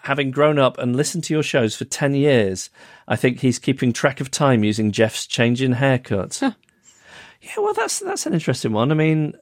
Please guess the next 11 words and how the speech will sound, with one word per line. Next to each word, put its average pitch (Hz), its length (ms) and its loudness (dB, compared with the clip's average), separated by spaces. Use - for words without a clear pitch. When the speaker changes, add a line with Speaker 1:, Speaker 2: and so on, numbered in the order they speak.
Speaker 1:
uh, 139 720 4
I - 40 -4
had 127 160 2
very 151 300 4
long 113 260 4
hair 104 420 -2
in 127 180 -4
two 120 200 -2
thousand 107 560 -2
and 107 160 -6
four. - 480 -4